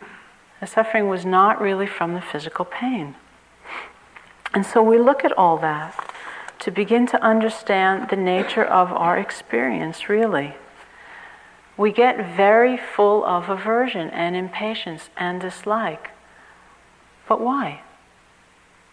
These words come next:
What is it that we're reacting to? Just as I was responding so harshly to those interpretations, it's very helpful to look at that question.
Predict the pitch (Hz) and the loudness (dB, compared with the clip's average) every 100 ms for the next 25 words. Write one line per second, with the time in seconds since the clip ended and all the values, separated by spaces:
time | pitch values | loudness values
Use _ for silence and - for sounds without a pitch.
0 | _ _ _ _ 202 220 240 220 233 233 | _ _ _ _ 4 4 4 4 4 4
1 | 226 220 202 190 190 190 196 208 240 - | 0 2 2 2 0 0 0 -2 -6 -8
2 | 208 180 - 139 143 - _ _ _ _ | -10 -8 -8 -8 -10 -20 _ _ _ _
3 | _ _ _ _ _ _ - 202 214 - | _ _ _ _ _ _ 4 6 4 2
4 | 226 214 190 190 196 196 190 180 180 - | -2 4 6 8 6 4 2 0 -6 -18
5 | - _ 175 165 - 185 180 175 180 - | -20 _ -8 -8 0 4 4 2 -6 -8
6 | 180 175 170 170 - 170 165 - 170 160 | -8 0 2 2 -2 -8 -8 -2 0 0
7 | 165 170 - 170 165 170 - 254 285 - | -2 -10 -8 -8 -6 -10 -6 -6 -6 -6
8 | 180 - - - - - - - 202 190 | -8 -10 -18 -16 -14 -16 -18 -6 -6 -4
9 | 180 226 262 - - 302 302 - - - | -2 0 0 -6 -4 -4 -2 -4 -6 -6
10 | 208 226 233 233 226 - 247 254 - - | -6 -4 -2 -2 -2 -2 -2 -2 -8 -14